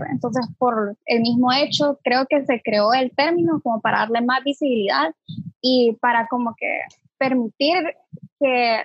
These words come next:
los hombres se den cuenta de que no está mal como expresar sentimientos y eso, y, o sea, que es opcional, ¿me entienden? O sea, que, que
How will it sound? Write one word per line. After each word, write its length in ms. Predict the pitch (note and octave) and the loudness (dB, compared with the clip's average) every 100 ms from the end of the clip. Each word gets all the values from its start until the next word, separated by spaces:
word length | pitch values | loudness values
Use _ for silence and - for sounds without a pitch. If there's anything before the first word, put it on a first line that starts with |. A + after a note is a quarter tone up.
| - | -2
los 140 | A#3+ | -2
hombres 280 | B3 C4 D4 | 0 2 2
se 60 | C#4+ | 2
den 180 | C4+ | 0
cuenta 680 | C4 D4 B3+ A3+ A3 A3 C4 | 0 0 0 -2 -2 -4 -6
de 240 | - A#3+ A3+ | -4 -4 -2
que 180 | A#3 A3+ | -2 -2
no 260 | A3 A#3 | 0 2
está 300 | C#4 C4+ G#3+ | 2 0 -4
mal 320 | G3+ G#3+ B3+ B3 | -2 0 0 -2
como 160 | A3 | -4
expresar 360 | G#3+ - G#3+ G#3+ | -6 -4 -2 0
sentimientos 460 | A#3+ A#3 A#3+ B3 C#4 | 0 2 2 2 4
y 80 | C#4 | 4
eso, 320 | B3 B3+ C4+ | 2 2 0
y, 360 | - A3+ G#3+ G#3+ A#3 | 0 0 2 0 0
o 40 | |
sea, 140 | A#3 A3+ | -2 2
que 80 | |
es 60 | C#4+ | 2
opcional, 500 | D#4 - C4+ A#3+ F#3+ | 2 2 2 2 -2
¿me 80 | A#3+ | -4
entienden? 320 | A3 A3+ G#3 | -2 -2 -2
O 80 | G#3+ | -6
sea, 160 | A3 G#3+ | -6 -6
que, 200 | - G#3+ - - _ _ _ _ _ _ | -6 -6 -6 -14 _ _ _ _ _ _
que 560 | B3+ A#3+ A#3 A3 G#3 | 2 4 2 0 -2